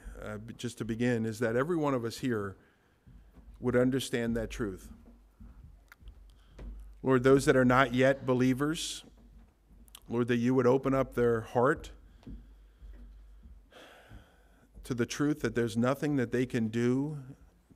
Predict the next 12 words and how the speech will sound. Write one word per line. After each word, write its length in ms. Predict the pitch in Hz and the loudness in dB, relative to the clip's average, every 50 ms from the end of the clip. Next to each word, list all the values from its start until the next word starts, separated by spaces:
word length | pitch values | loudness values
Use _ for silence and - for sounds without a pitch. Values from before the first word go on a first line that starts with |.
| _ _ | _ _
to 140 | - - 113 - _ 120 | -14 -14 -14 -12 _ 0
earn 600 | 123 123 123 127 131 131 139 147 151 156 147 143 - - - - _ - _ - _ _ _ _ - - - _ _ _ _ _ _ _ - _ - - _ - - - - _ _ _ _ - - - _ _ _ _ - | 2 4 4 4 4 2 0 0 -2 -6 -8 -12 -16 -20 -20 -20 _ -20 _ -20 _ _ _ _ -20 -20 -20 _ _ _ _ _ _ _ -20 _ -20 -20 _ -20 -20 -20 -20 _ _ _ _ -20 -20 -20 _ _ _ _ -10
your 200 | 104 107 104 101 | -4 -2 -2 0
love, 360 | 101 120 139 143 143 139 139 | 0 2 2 2 2 0 0
to 100 | - 127 | -4 -6
earn 320 | 107 101 113 113 113 113 110 | -4 0 0 2 2 0 0
your 380 | 107 104 101 98 98 98 101 - | -2 -2 -4 -4 -6 -8 -12 -14
satisfaction, 1000 | - - - 110 101 104 101 - - 127 120 123 127 - - - 120 117 120 120 | -14 -8 -6 -6 -4 -4 -6 -4 -4 -4 -2 -2 -4 -4 -4 -4 -2 -2 -2 -4
to 120 | 120 120 101 | -6 -8 -8
earn 240 | 101 104 110 107 104 | -6 -4 -4 -4 -4
your 160 | 101 98 95 | -4 -4 -6
approval. 640 | 95 - - - 131 123 117 - 117 120 123 120 | -8 -12 0 2 2 4 4 0 0 -4 -6 -10